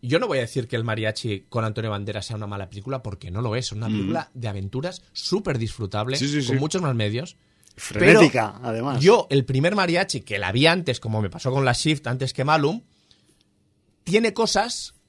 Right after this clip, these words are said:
Speaker 1: que, que el mariachi, eh, comercial no me da.
Speaker 2: Ha perdido. La, hay chispas por ahí, chispazos.
Speaker 1: Hay chispazos, hay
Speaker 2: Chispazos que te
Speaker 1: chispazos.
Speaker 2: pegan en la cabeza. Que
Speaker 1: Y, y entonces, bueno, pues de alguna manera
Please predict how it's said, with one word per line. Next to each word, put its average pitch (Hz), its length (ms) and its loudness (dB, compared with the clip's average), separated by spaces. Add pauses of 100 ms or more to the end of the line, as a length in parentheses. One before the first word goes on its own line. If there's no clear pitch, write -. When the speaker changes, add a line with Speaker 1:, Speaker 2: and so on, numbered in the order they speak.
Speaker 1:
que, 131 380 2
que 127 380 0 (100)
el 139 140 2
mariachi, 175 680 0 (380)
eh, 143 140 0
comercial 196 720 2 (880)
no 139 160 4
me 220 120 2
da. 156 260 2
Speaker 2:
Ha 113 140 2
perdido. 101 440 -2
La, 120 280 0
hay 156 160 6
chispas 180 460 6
por 147 140 6
ahí, 156 80 6
chispazos. 175 460 6
Speaker 1:
Hay 160 60 6
chispazos, 127 480 4
hay 147 60 4
Speaker 2:
Chispazos 175 360 6
que - 100 6
te 185 80 8
Speaker 1:
chispazos. 175 40 8
Speaker 2:
pegan 170 200 8
en 165 100 6
la 156 100 6
cabeza. 151 440 8
Que 120 420 0
Speaker 1:
Y, - 140 -8
y 180 60 4
entonces, 202 420 2
bueno, 208 240 0
pues 156 140 0
de 151 80 2
alguna 196 320 -2
manera 208 480 -2